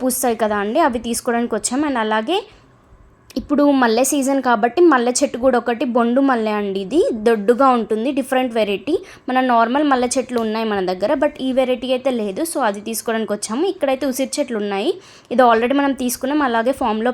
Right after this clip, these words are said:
పెట్టేసాం కూడా, అది మంచిగా గ్రో అవుతుంది. And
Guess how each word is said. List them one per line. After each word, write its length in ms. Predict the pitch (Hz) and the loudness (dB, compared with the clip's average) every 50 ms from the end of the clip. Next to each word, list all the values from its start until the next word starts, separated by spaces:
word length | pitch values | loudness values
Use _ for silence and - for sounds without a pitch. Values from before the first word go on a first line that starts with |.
| 240 214 | 0 -2
పెట్టేసాం 440 | 196 - - 233 240 254 233 226 220 202 202 | -4 0 -2 -2 0 0 0 -2 -2 -4 -4
కూడా, 180 | 202 196 277 349 381 | -2 -2 0 0 0
అది 120 | 311 311 285 240 | 0 0 0 -2
మంచిగా 260 | 214 220 - 277 262 214 226 | -2 -2 -2 -2 -2 -2 0
గ్రో 100 | 220 220 220 220 | -2 0 0 0
అవుతుంది. 460 | 220 220 - 202 196 202 208 294 381 359 - - _ _ _ _ - - _ _ - - 226 226 | -2 -4 -4 -4 -4 -2 -2 -2 -2 -2 -4 -20 _ _ _ _ -20 -20 _ _ -10 -6 -4 -2
And 180 | 226 233 220 | -2 0 0